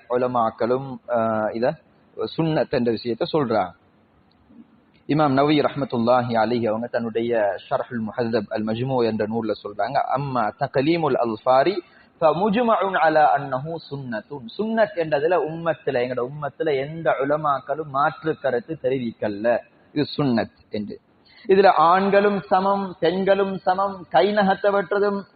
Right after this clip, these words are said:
சுன்னத்து தான், அதே சேம் சுன்னத்து தான் கால் நகத்தை வெட்டுறது.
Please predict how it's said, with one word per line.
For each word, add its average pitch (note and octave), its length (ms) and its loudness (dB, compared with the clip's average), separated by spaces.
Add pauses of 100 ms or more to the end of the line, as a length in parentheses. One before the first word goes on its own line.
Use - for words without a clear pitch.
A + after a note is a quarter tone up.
(160)
சுன்னத்து G3 380 -2
தான், G#3 260 2
அதே G3+ 680 6 (260)
சேம் G3 280 2 (100)
சுன்னத்து G3 380 -2
தான் G#3 240 2
கால் G3+ 200 6
நகத்தை F3+ 360 0
வெட்டுறது. C3+ 300 -4